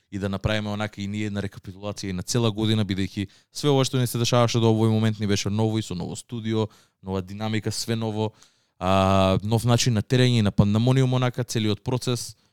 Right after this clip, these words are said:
Дискорд едно друго, онака се да кон-, се, се да, да споиме у една епизода, деведесета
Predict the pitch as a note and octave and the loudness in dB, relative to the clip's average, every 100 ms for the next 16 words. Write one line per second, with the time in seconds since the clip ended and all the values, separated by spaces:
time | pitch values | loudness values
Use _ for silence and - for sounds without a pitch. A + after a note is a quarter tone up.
0 | _ _ A#2+ - B2+ A#2 A#2+ A#2 A2 A#2 | _ _ -18 -12 -10 -6 0 0 2 2
1 | A#2 A2+ A2+ G#2+ - A2+ G#2+ A#2 A2+ - | 4 2 0 -2 -2 -2 0 -2 -2 -8
2 | - A#2+ - C3 B2 _ _ _ A2+ - | -6 0 2 2 0 _ _ _ -10 4
3 | C#3+ C#3 C#3 C3+ C3+ C3 A#2+ B2+ B2 B2+ | 4 6 4 4 2 0 0 0 0 -2
4 | _ _ _ _ _ _ F#2 G#2+ A2 A2 | _ _ _ _ _ _ -2 2 4 4
5 | - | 2